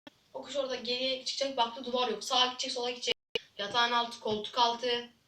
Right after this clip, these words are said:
İlla yani alamayacağınız bir yere doğru gidecek. Karanlık yerleri severler yavrular özellikle. Onun için illa bir yere gidecek. Gitmeye çalışacak. Bu şekilde de size kazanma güveni kaybedecek.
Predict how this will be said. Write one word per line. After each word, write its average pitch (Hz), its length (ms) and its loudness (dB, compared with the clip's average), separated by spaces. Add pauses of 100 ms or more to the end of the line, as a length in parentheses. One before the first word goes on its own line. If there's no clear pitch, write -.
(400)
İlla 277 380 2
yani 233 240 0
alamayacağınız 262 580 0
bir 240 60 -4
yere 254 200 2
doğru 214 120 0
gidecek. 190 260 -6
Karanlık 240 400 -2
yerleri 208 260 0
severler 180 380 -6
yavrular 175 240 -6 (220)
özellikle. 185 640 -8 (1300)
Onun 277 200 -2
için 285 120 -8
illa 302 340 0
bir 262 60 -2
yere 277 160 2
gidecek. 254 440 -4 (600)
Gitmeye 269 340 -4
çalışacak. 220 540 -4 (520)
Bu 320 80 -6
şekilde 294 340 -2
de - 240 -2
size 277 260 -4
kazanma 254 360 -4
güveni 277 560 -8 (200)
kaybedecek. 240 720 -6